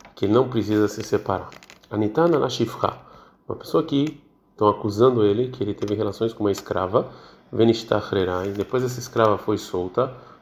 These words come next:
ou, ou que foi acusado ele que ele, Alanokrit, que ele teve, tava tendo relações com uma não judia, Venit Gaira, depois ela se converteu, Areizelo Ichnos, ele não pode casar nem essa,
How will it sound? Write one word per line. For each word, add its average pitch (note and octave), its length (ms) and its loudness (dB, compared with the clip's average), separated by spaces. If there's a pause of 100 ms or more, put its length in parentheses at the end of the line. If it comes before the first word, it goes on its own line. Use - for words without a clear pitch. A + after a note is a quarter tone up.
(140)
ou, C#3 280 6
ou B2+ 300 4 (420)
que G#2+ 380 -6 (400)
foi G#2+ 260 6 (140)
acusado A#2 640 2
ele A#2 140 4
que G#2 120 -4
ele, G2+ 120 0
Alanokrit, G2+ 520 0
que - 140 -8
ele F#2+ 80 -4
teve, G#2+ 420 0 (300)
tava G2 160 -6
tendo A2 160 4
relações G#2 340 2
com G#2 100 0
uma G2+ 60 4
não A2 140 6
judia, F2+ 440 -2
Venit G#2 280 2
Gaira, F#2 240 4
depois A#2 380 0
ela G#2 200 2
se - 140 -6
converteu, G2 640 2
Areizelo A#2 480 2
Ichnos, A#2+ 380 2
ele A2+ 100 0
não B2+ 140 0
pode C3 300 0
casar G#2+ 380 2
nem B2 320 2
essa, G#2 420 0